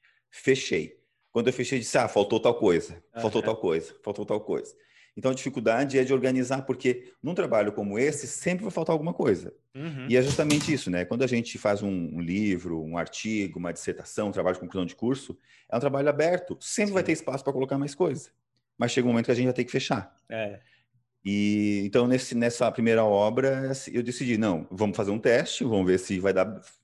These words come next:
Speaker 1: se vai dar bom, se vai, se as pessoas vão gostarem dessa proposta." É, ho-, hoje já tem outras ideias, que não tá
Speaker 2: Aham.
Speaker 1: aqui,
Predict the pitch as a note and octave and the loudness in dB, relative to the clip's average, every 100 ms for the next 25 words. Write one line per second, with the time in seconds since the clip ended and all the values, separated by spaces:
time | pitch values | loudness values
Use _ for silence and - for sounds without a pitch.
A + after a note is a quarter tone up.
0 | _ _ - G2+ G2 G2+ G#2 G2 A2 A#3+ | _ _ -8 -4 0 0 0 -2 -4 -8
1 | - F#2+ F2 F2+ - - - F2 E2+ _ | -12 -8 -8 -8 -14 -20 -14 -12 -14 _
2 | _ _ _ _ - G#2 G2 G2+ G#2 - | _ _ _ _ -10 -4 -4 -2 -4 -4
3 | C3 G#2 A#2 - - - - G2 - - | -2 -2 -4 -8 -10 -10 -10 -10 -12 -16
4 | D3 _ _ _ _ _ _ _ _ _ | -20 _ _ _ _ _ _ _ _ _
5 | F2+ F2+ F2+ F2+ F2 E2+ F2 - - E2+ | -2 0 0 -2 -4 -6 -8 -10 -10 -4
6 | F#2+ F#2 F#2+ G#2 B2 C#3+ D3+ B2+ B2+ C#3 | -2 0 4 4 4 2 2 2 2 0
7 | G3 D#4+ B3 F2 - - C3 G#2+ G#2+ - | -2 -2 -2 -2 -4 0 2 2 0 -2
8 | E3+ - - | -4 -4 -10